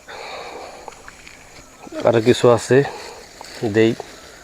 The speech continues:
এই পুকুরে প্রাকৃতিক দেশি মাছ ছিল, যার বেশিরভাগই চুরি নিয়ে গেছে। তারপর আমি কিছু মাছ ছাড়ছিলাম, জিওল মাছ, সেগুলো আমি ধরছি, চোরেরাও ধরছে।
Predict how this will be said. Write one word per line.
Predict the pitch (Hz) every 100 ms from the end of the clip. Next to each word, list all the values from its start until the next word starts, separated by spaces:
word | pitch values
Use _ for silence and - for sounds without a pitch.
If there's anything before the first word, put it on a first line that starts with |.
| - - - - - - - - - - - - - 139
এই | 127
পুকুরে | 147 139 139 135 - - - - -
প্রাকৃতিক | - 127 - 123 131 - - 117
দেশি | 120 - 123
মাছ | 117 -
ছিল, | 120 113 - - - - - - -
যার | - 120
বেশিরভাগই | 117 - 123 117 110
চুরি | 123 123
নিয়ে | 127 120
গেছে। | 113 -
তারপর | - 113 117
আমি | 113 107
কিছু | 117 113
মাছ | 110 -
ছাড়ছিলাম, | 117 - 107 104 98
জিওল | 98 101 101
মাছ, | 101 - - - - - - - - -
সেগুলো | 120 123 127
আমি | 127 113
ধরছি, | 120 113 - 113
চোরেরাও | 123 123 120 113
ধরছে। | 113 - 117